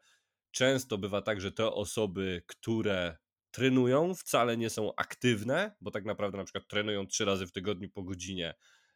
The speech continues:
e, a resztę dnia spędzają w pozycji siedzącej. E, a często jest tak, że ktoś, kto nie chodzi jako tako na treningi, jest osobą aktywną, bo dużo się porusza, często zmienia pozycję, jest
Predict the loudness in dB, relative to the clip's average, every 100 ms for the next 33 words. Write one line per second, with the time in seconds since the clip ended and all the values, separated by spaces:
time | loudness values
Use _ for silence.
0 | -6 -4 -2 -2 -2 -2 -4 -8 -4 -4
1 | -4 -6 -8 -4 -4 -4 -10 -12 -12 -14
2 | -12 -8 -2 -2 -2 -4 -4 -6 _ -20
3 | -20 _ -2 0 0 0 -2 -2 -2 -2
4 | -2 -4 -4 -6 -4 -2 2 2 2 0
5 | -2 -4 -6 -6 -4 -8 0 0 2 0
6 | -2 -4 -6 -12 _ _ -4 -4 -2 -2
7 | 2 0 2 0 2 4 2 0 -8 _
8 | 0 2 4 2 2 0 -2 -4 -8 -4
9 | -2 -2 0 0 2 0 -2 -8 _ 0
10 | 0 -2 -4 0 -2 -2 -4 -4 -4 -2
11 | 0 2 0 0 0 -2 -6 -18